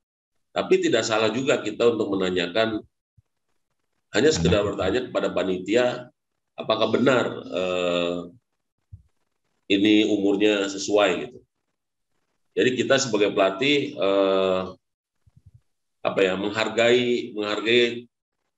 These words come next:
Speaker 1: eh, rival kita juga, tapi kita secara organisasi boleh, eh, kita punya manajemen untuk menanyakan panitia apakah, eh, apa namanya, tidak protes tapi menanyakan apakah benar, eh, umur itu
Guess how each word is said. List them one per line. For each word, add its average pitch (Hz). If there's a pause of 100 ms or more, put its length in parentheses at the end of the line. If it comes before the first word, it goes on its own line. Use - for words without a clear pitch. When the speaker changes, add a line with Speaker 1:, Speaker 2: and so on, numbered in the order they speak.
Speaker 1:
eh, 101 (100)
rival 120
kita 120
juga, 127 (400)
tapi -
kita 147
secara 123
organisasi 110 (240)
boleh, 151 (1300)
eh, 107
kita 110
punya 107
manajemen 107
untuk 101
menanyakan 104
panitia 101
apakah, 110 (480)
eh, 104
apa 131
namanya, 113 (480)
tidak 143
protes 170
tapi 160
menanyakan 139
apakah 110
benar, 135 (760)
eh, 104
umur 113
itu 135